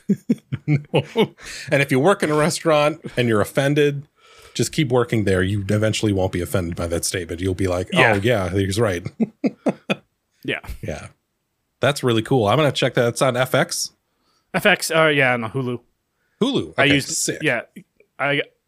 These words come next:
Speaker 1: because of Spotify, I got, like, a free lifetime subscri-, subscription to Hulu.
Speaker 2: Yeah, that's actually really nice. Um,
Speaker 1: Yeah. But it has the
Speaker 2: Spotify, the
Speaker 1: ads.
Speaker 2: owners of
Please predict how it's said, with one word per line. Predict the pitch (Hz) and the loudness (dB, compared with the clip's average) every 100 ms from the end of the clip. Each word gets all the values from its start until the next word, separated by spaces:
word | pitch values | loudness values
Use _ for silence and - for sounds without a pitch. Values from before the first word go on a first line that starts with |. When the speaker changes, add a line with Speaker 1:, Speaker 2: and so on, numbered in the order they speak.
| _ _ | _ _
Speaker 1:
because | 175 220 | -2 2
of | 220 | 2
Spotify, | - 165 170 190 | 2 4 4 6
I | 170 | 6
got, | 160 | 6
like, | 160 | 4
a | 135 | 0
free | - - 147 143 143 | -6 -6 0 2 2
lifetime | 139 120 - 147 143 | 2 -2 0 0 0
subscri-, | - - 139 | -4 -10 -12
subscription | - - 135 - 127 - 131 | -10 -10 -10 -10 -14 -10 -6
to | 120 | -4
Hulu. | 110 117 127 139 _ _ _ _ - - | -4 -4 -4 -6 _ _ _ _ -14 -2
Speaker 2:
Yeah, | 247 311 110 85 - _ | 2 4 2 -4 -12 _
that's | 143 143 | -4 -2
actually | 123 - 82 | -4 -4 -8
really | 80 73 | -8 -10
nice. | 73 82 120 - _ _ - | -6 -4 -4 -8 _ _ -4
Um, | 107 85 82 80 _ | -2 -2 -6 -10 _
Speaker 1:
Yeah. | - 143 123 _ _ - | -8 -6 -8 _ _ -4
But | - 165 | 0 2
it | |
has | 127 123 | 4 4
the | 127 | 4
Speaker 2:
Spotify, | 120 | 4
the | 117 | 4
Speaker 1:
ads. | 135 | 4
Speaker 2:
owners | 135 127 120 - | 4 2 0 -2
of | - 113 | 0 0